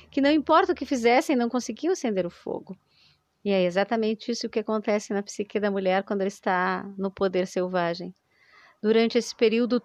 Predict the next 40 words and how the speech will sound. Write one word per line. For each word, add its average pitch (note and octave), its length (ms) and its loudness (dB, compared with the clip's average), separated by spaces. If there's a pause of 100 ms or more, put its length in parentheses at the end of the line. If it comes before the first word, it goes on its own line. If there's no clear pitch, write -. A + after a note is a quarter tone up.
tudo D4 280 0
que - 120 -2
a A#3 80 6
oprimia A3+ 1080 4
perde A3 540 2
a G3 40 -2
libido. F3 520 -4
Ela G3+ 200 0
foi A#3+ 140 0
totalmente C4+ 480 -2
gasta G#3+ 500 2
na F#3+ 120 2
boa F#3 180 0
viagem. F3 540 -2 (520)
Sem A#3+ 240 0
a A#3 40 4
libido, A3+ 400 0
os A#3 100 2
aspectos A3+ 520 0
mais A#3 260 0
desagradáveis G3+ 800 2
da F#3+ 100 2
psique, G3+ 540 -2
aqueles G3+ 360 0
que G#3 120 -6
exploram G3 400 2
a F#3 60 2
vida F#3+ 260 0
criativa F#3+ 580 -2
da F#3+ 100 0
mulher F3+ 480 0
ou F#3 140 2
que F#3+ 140 -6
incentivam G3 640 -2
a - 20 0
desperdiçar G3+ 680 -2
seu F#3+ 280 -2
tempo A3 440 0
com G3 200 -2
insignificâncias, G3 1120 -2